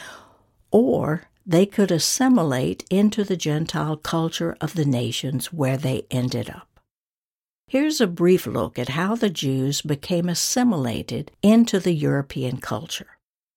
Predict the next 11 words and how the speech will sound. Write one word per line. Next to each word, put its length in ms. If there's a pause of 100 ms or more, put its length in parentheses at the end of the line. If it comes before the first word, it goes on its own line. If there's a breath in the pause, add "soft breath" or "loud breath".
(420)
After 380
reaching 520
its 180
height 340
of 240
glory 540
with 300
Kings 380
David 420
and 180
Solomon, 600